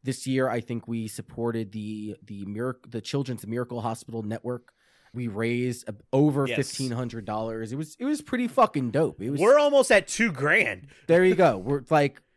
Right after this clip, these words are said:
Speaker 1: we're
Speaker 2: It's
Speaker 1: almost at
Speaker 2: still
Speaker 1: two
Speaker 2: going.
Speaker 1: grand, two grand. We're still fucking going. It's hype.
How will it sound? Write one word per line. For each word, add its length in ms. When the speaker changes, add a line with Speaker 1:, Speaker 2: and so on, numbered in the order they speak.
Speaker 1:
we're 220
Speaker 2:
It's 40
Speaker 1:
almost 260
at 40
Speaker 2:
still 120
Speaker 1:
two 100
Speaker 2:
going. 200
Speaker 1:
grand, 360
two 160
grand. 360
We're 100
still 280
fucking 360
going. 360
It's 240
hype. 400